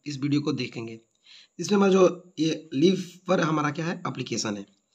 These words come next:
तो हम leave पर application कैसे हम इसको लिख सकते हैं और अपने principal सर को कैसे, मतलब, उनसे हम लोग रिक्वेस्ट करके छुट्टी अपना दे सकते हैं, तो उसके लिए हमें application है।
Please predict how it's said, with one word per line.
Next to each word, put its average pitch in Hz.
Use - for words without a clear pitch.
तो 170
हम 180
leave 214
पर 208
application 180
कैसे 156
हम 185
इसको 180
लिख 160
सकते 180
हैं 185
और 175
अपने 165
principal 165
सर 165
को 143
कैसे, 151
मतलब, 147
उनसे 143
हम 143
लोग 139
रिक्वेस्ट 160
करके 147
छुट्टी 143
अपना 151
दे 160
सकते 170
हैं, -
तो 156
उसके 147
लिए 135
हमें 143
application 117
है। 113